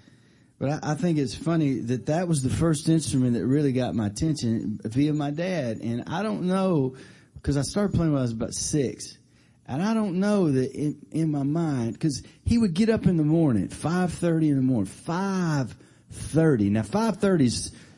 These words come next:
early, you know. I mean, I wake up five thirty now, but when you're a kid, five thirty is early, and my mother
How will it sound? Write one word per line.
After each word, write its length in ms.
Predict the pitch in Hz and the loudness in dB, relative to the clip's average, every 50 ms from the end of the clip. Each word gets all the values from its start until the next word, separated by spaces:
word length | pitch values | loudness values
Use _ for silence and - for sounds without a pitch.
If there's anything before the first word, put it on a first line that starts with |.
| - - - _ - - | -20 -20 -20 _ -2 2
early, 560 | 143 151 165 151 127 101 87 73 - - - - - - - - - - | 4 4 6 4 4 2 0 -2 -6 -8 -14 -18 -20 -20 -20 -20 -14 -6
you 200 | - - 120 110 | -2 0 2 2
know. 420 | 110 107 107 104 107 101 107 117 - | 2 2 2 2 0 0 -4 -6 -6
I 120 | - 123 | -2 0
mean, 160 | 131 139 139 | 0 0 0
I 80 | 156 165 | 0 0
wake 260 | 160 151 131 107 - | 2 2 0 0 0
up 140 | 113 98 - - - - | -2 -2 -4 -8 -14 -8
five 240 | - 113 98 92 92 | -4 -2 -2 -2 -2
thirty 260 | - 110 101 95 92 | -2 -2 -2 0 0
now, 300 | 95 101 120 123 110 98 | 0 0 -2 0 -2 -2
but 220 | 87 90 92 - - - _ _ - - - - | -2 -4 -4 -6 -8 -16 _ _ -16 -16 -10 -4
when 260 | - 107 113 113 110 | -2 0 2 2 2
you're 140 | 117 117 101 | 2 2 0
a 40 | 101 | -2
kid, 380 | 104 - 180 185 151 117 98 | -2 -2 0 2 2 0 0
five 280 | - 151 151 151 131 - | -2 -4 -2 -2 -4 -2
thirty 320 | - 143 135 123 110 101 | 0 0 2 2 2 0
is 120 | 95 87 - | 0 -2 -4
early, 560 | - 110 131 127 113 104 95 98 95 85 - - | -4 -2 0 0 0 0 0 0 0 -2 -4 -4
and 200 | 95 98 98 104 | -4 -2 -2 0
my 140 | 131 147 | -2 0
mother 480 | 156 139 143 180 196 180 127 104 98 | 0 0 0 2 0 2 0 0 -2